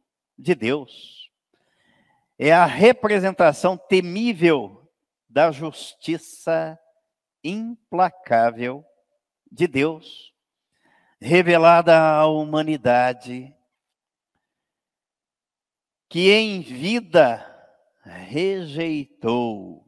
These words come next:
a salvação e o perdão.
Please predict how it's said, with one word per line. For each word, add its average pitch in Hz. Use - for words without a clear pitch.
a 113
salvação 107
e 147
o 160
perdão. 107